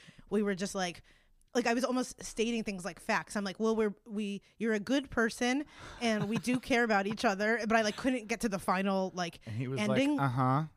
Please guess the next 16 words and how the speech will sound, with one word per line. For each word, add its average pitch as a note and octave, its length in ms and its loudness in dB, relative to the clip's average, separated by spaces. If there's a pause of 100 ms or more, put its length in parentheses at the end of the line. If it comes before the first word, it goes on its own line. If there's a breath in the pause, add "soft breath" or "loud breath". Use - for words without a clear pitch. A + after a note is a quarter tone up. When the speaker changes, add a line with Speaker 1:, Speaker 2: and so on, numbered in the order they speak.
Speaker 1:
And A#3 120 -2
honestly, B2 340 4
Speaker 2:
uh-huh." A3+ 60 0
Speaker 1:
what G#3+ 140 2
had G3 140 0
happened G3+ 360 -2
was F3+ 340 -6
that F3+ 400 -4 (180)
I F#3 120 -2
should G3 260 -4
have F#3 220 -2
dumped F#3+ 220 -4
him, F3+ 220 -4
but, F3 140 -8 (220)
uh, D#3 260 -4 (420 soft breath)
like, F#3 240 -10